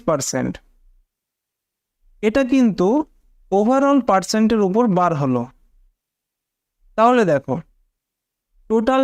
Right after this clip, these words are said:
টাকা তিরিশ পার্সেন্ট সে খাবারে খরচা করছে, আর পঁয়ত্রিশ পার্সেন্ট সে পরিবারের অন্যান্য খাতে খরচা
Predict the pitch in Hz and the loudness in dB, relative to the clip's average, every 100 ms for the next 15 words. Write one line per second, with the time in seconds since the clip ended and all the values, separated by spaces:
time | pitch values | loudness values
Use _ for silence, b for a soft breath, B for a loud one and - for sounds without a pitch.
0 | 240 220 214 233 226 - 196 220 - 220 | 0 -2 0 -2 -2 -2 0 -2 -2 -6
1 | 214 - 226 226 - 185 175 - 147 165 | -4 -2 0 0 -2 -4 -4 -4 -2 -2
2 | 190 - 208 196 220 202 208 202 - 214 | -2 -2 -4 -2 -4 -2 -2 -2 -2 -2
3 | 220 220 _ _ _ _ _ _ - 160 | -2 -4 _ _ _ _ _ _ -6 -2
4 | 165 156 190 226 277 277 269 - 180 151 | -2 -2 -2 0 0 0 0 -2 -4 -2
5 | 160 170 247 294 _ _ _ 208 202 - | -4 -2 -4 -6 _ _ _ -6 -6 -4
6 | 208 208 226 233 247 214 208 247 277 269 | -2 0 0 0 0 -2 0 2 2 2
7 | 208 - 156 - 247 - 226 - | 0 -2 -4 -2 -4 -2 -4 -2